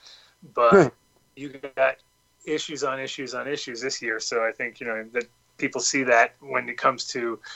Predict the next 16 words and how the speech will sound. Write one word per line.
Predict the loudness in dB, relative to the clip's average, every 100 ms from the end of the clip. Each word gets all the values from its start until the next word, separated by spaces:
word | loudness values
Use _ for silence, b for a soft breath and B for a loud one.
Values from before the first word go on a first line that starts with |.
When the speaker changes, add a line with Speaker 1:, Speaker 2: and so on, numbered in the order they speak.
| B -4
Speaker 1:
you |
know, | 0
everyone | 2 4 6
knows | 6 6
how | 2
much | -2
work | -2 -2 -4
these | -8
things | -6 -2
are. | 2 2
I |
think | 0 -6 -4
when |
they've, | -4 -6 -10 B B B B -20
e-, | -10
even, | -2 -2 -2